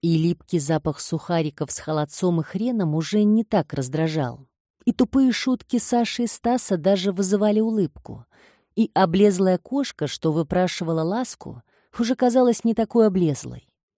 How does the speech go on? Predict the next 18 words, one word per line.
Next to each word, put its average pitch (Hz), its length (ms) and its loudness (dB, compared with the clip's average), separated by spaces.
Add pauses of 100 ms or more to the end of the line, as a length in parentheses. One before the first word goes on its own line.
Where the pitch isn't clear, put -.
(340)
Женя 165 460 2
глотнул 156 520 2
пиво 170 400 -2
из - 140 -4
кружки 180 500 -4
с - 140 -6
надписью 170 640 -2
«Выпускник 170 720 -2
две 156 180 0
тысячи - 460 -8
три», 247 320 -4 (460)
что - 280 2
протянула 233 580 0
ему 214 200 4
Катя. - 560 -6 (720)
Прохлада 180 640 0
растеклась 185 640 -2
внутри. 180 520 -4